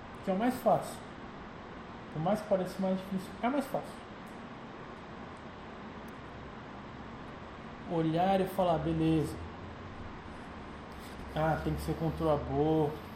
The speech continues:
ok, contra o comunismo, ok,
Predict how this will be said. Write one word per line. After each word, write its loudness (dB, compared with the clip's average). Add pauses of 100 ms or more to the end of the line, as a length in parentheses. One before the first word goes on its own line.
(300)
ok, 0
contra -2
o -10
comunismo, 0 (1400)
ok, 0